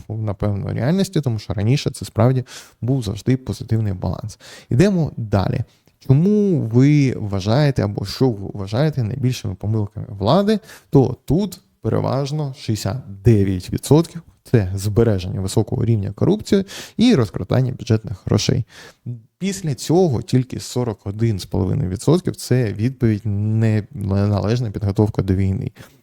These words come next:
І помилкові кадрові рішення — це с-, тридцять шість відсотків. Тобто, ще раз, шістдесят дев'ять відсотків вважають проблемою і найбільшою помилкою влади збереження високого рівня корупції і розкрадання грошей. Якщо чесно,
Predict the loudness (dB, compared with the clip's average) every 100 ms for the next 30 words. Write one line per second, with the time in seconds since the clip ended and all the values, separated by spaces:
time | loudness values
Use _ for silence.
0 | _ 4 4 4 0 0 0 2 2 0
1 | -2 -4 -2 0 2 2 0 -2 -2 -2
2 | -2 -4 -10 -14 -8 -4 -4 -6 -8 -6
3 | -6 -8 -8 -6 -6 -8 -2 -2 0 -4
4 | -2 -2 -2 -4 -10 -20 -20 -8 -4 -4
5 | -4 -8 -10 -10 -10 -12 -8 0 2 2
6 | 0 -4 _ -4 0 0 -2 -4 -10 -16
7 | -4 0 2 2 0 0 -2 -4 -4 -4
8 | -6 -6 -6 -4 -4 -6 -8 -6 -4 -4
9 | -4 -6 -4 -2 -2 -2 -6 -20 -12 -4
10 | 2 2 2 -2 -6 -6 -4 -4 -2 -4
11 | -4 -4 -4 -2 2 2 2 0 2 2
12 | 0 -4 -6 -4 -2 -2 -4 -4 -4 -4
13 | -8 -10 -12 _ _ _ _ _ _ _
14 | _ -4 0 2 2 4 4 6 6 6